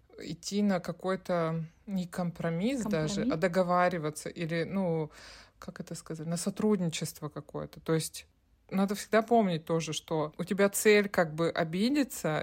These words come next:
Speaker 1: или решить проблему. Вот это ещё
Speaker 2: Мгм.
Speaker 1: как бы важно разделять тоже, что твоя обида, она не решает проблему обычно. И вот у них это вот как-то,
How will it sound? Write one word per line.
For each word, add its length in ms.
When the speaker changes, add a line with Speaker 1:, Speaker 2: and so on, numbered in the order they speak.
Speaker 1:
или 160
решить 440
проблему. 680
Вот 200
это 200
ещё 380
Speaker 2:
Мгм. 40
Speaker 1:
как 200
бы 120
важно 460
разделять 600
тоже, 340
что 640
твоя 180
обида, 360
она 140
не 140
решает 400
проблему 520
обычно. 420
И 120
вот 160
у 40
них 200
это 180
вот 200
как-то, 500